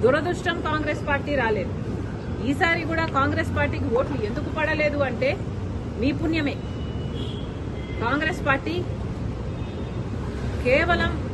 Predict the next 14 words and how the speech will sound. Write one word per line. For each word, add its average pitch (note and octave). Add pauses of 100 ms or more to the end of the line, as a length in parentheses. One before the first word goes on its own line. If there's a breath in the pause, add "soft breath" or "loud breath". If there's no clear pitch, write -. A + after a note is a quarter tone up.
(800)
ఇంత D4 (160)
డెసిసివ్ D#4+
గా D#4+ (220)
ఓట్లు, C#4+ (500)
ఎలక్షన్లు D4 (100)
జరిగాయి C4+
కాబట్టే B3 (680)
మిమ్మల్ని E4+
అధికారంలోంచి D#4
దించడానికి C#4 (2000)
ప్రజలు C4+
నిర్ణయించుకున్నారు D4
కాబట్టే B3+ (1080)
ఈసారి D4